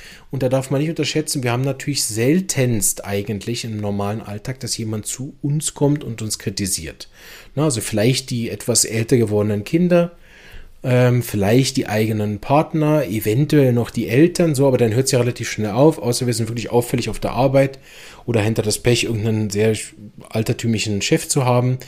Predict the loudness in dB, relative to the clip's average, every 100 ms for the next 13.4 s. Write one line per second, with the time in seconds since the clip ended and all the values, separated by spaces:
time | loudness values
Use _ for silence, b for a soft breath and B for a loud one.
0 | B B B 0 0 2 0 0 -2 -2
1 | -4 -6 -10 -8 -6 -4 -4 -6 -2 0
2 | 4 4 4 2 -2 -2 -2 2 2 4
3 | 4 2 2 0 -2 -4 -4 2 6 6
4 | 2 -8 B B B B B B -20 B
5 | B B -8 -6 -2 0 0 -2 -8 -4
6 | 2 4 4 4 2 4 2 0 2 4
7 | 4 4 4 4 6 4 4 2 4 4
8 | 2 -2 -6 -10 -10 -4 -2 -2 0 2
9 | 2 0 4 4 4 0 0 0 0 2
10 | 2 2 -4 -2 -2 0 0 0 0 -2
11 | -2 2 2 2 2 2 2 0 -4 -4
12 | -4 -6 -2 -2 -2 0 0 2 0 0
13 | -2 0 -2 -2